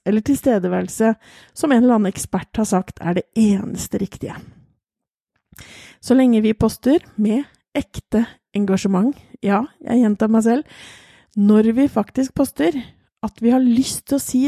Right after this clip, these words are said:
det vi faktisk sier, så er jeg sikker på at algoritmene vil sørge for at innholdet vårt treffer de menneskene som faktisk vil ha innholdet vårt akkurat da.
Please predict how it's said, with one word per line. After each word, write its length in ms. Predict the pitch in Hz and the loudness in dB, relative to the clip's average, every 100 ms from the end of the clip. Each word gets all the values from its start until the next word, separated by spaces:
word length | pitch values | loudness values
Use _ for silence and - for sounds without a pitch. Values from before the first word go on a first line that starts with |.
| 254 | 0
det 80 | |
vi 140 | 226 262 | 0 0
faktisk 600 | - 226 - 262 254 - | -4 -8 -6 -6 -6 -8
sier, 420 | - 226 247 - - - - - - _ | -2 0 0 -2 -12 -20 -20 -20 -20 _
så 140 | 220 | 0
er 80 | 220 | 0
jeg 80 | 254 | 0
sikker 400 | - 277 - - | -4 -8 -8 -12
på 140 | - 311 240 - - | -2 -2 -2 -10 -12
at 120 | 208 | -4
algoritmene 680 | 208 214 233 240 - 190 196 | -2 2 0 0 -6 -4 -4
vil 80 | 226 | -2
sørge 320 | 262 220 190 | 0 0 -2
for 120 | 180 202 | -4 -6
at 140 | 220 | 0
innholdet 320 | 262 220 214 | 2 2 2
vårt 240 | 233 359 - _ - | 2 0 -2 _ -6
treffer 360 | 233 - - | -4 -4 -4
de 300 | 285 220 240 262 | -4 0 0 2
menneskene 540 | 233 196 - 214 269 | 0 -2 -4 0 0
som 240 | - - 359 | -2 -8 -10
faktisk 720 | - 233 208 - 240 240 - | -6 -8 -8 -8 -6 -6 -2
vil 160 | 277 | -2
ha 160 | 220 196 - - | 0 -2 -4 0
innholdet 400 | 233 196 180 185 | 2 2 0 0
vårt 240 | 208 - 214 _ _ - | -2 -4 -20 _ _ -12
akkurat 400 | - - 196 - | -12 -8 -6 -6
da. 60 | - | -10